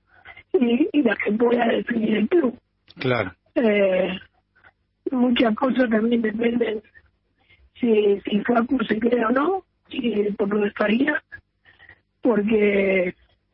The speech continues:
Speaker 1: el mercado argentino es difícil en cuanto a la, a la resolución de determinadas situaciones, y en, en eso lo vamos a resolver sabiendo,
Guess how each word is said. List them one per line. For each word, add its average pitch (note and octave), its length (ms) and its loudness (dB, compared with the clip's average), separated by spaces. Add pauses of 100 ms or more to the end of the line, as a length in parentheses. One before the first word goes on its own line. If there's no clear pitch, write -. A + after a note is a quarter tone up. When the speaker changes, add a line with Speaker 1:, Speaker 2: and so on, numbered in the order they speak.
(300)
Speaker 1:
el A3+ 180 2
mercado C#4 420 2
argentino C4 760 0
es G#3 100 -4
difícil C#4 680 -2 (960)
en A3 180 0
cuanto A3+ 360 0
a G#3+ 60 4
la, G3 340 0
a C4 120 -2
la G#3 140 2
resolución A#3+ 840 -2
de A#3+ 80 0
determinadas A3 840 0
situaciones, A#3+ 680 -2 (1000)
y A3 520 4
en, G#3 240 2
en A#3+ 580 0
eso B3 280 0
lo A#3 560 2
vamos A#3 280 -2
a A3+ 120 0
resolver B3+ 540 0
sabiendo, A3 640 -2